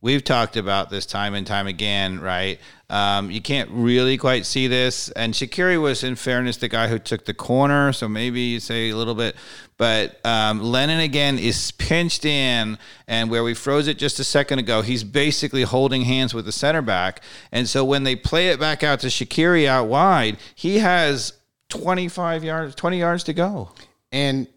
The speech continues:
Speaker 2: w-, one thing I want you to see on this is watch Gutman and I think it's Ibarra who are basically have the guy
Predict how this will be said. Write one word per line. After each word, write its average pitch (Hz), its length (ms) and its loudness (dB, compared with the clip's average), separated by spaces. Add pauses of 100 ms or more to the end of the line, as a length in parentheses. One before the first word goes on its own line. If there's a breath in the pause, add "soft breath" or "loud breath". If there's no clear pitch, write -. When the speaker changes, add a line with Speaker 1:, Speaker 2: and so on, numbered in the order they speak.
Speaker 2:
w-, 131 200 -10
one 160 320 -4
thing 190 240 2
I 147 60 0
want 151 320 0
you 147 120 -4
to 127 80 -2
see 139 320 -2
on 120 160 -2
this 110 320 -4
is 120 460 -4 (1000 soft breath)
watch 123 380 -2
Gutman 147 680 2
and 123 300 -2
I 110 80 -2
think 151 180 -4
it's - 140 -4
Ibarra 95 680 -2 (220)
who 107 440 -2 (400)
are 101 100 -12
basically 127 460 0
have 117 180 0
the 107 80 -2
guy 104 540 0